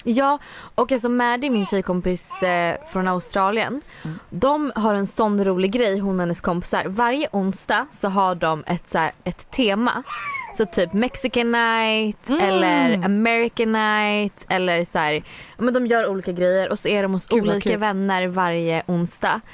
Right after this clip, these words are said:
Speaker 1: Och så kör de så här pre-drinks och snacks typ. Och så bara så här ses, hänger, umgås och har liksom, typ lite som Halv åtta hos mig,
Speaker 2: Nej, men
Speaker 1: fast
Speaker 2: gud,
Speaker 1: det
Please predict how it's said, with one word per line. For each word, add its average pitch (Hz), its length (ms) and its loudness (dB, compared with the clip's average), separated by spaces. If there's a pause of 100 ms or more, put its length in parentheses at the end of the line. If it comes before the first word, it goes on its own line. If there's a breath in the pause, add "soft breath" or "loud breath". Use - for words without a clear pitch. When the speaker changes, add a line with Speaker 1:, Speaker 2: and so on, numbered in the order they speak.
(240 loud breath)
Speaker 1:
Och 196 120 -2
så 214 100 0
kör 196 240 0
de 180 220 -2
så 185 120 -4
här 175 40 0
pre-drinks 190 760 0
och 180 60 -4
snacks - 520 -4
typ. - 220 -4 (100)
Och 185 120 0
så 214 100 0
bara 190 160 0
så 180 100 -6
här 175 40 2
ses, 196 480 0
hänger, 180 500 0
umgås 180 580 0 (200 loud breath)
och - 240 -2
har 208 240 2
liksom, 185 360 -4
typ 311 180 0
lite 311 120 -2
som 208 100 -2
Halv 196 240 0
åtta 185 140 -2
hos 170 120 -4
mig, 196 140 2
Speaker 2:
Nej, 202 80 2
men 196 100 0
Speaker 1:
fast 196 100 0
Speaker 2:
gud, 185 100 0
Speaker 1:
det 165 40 2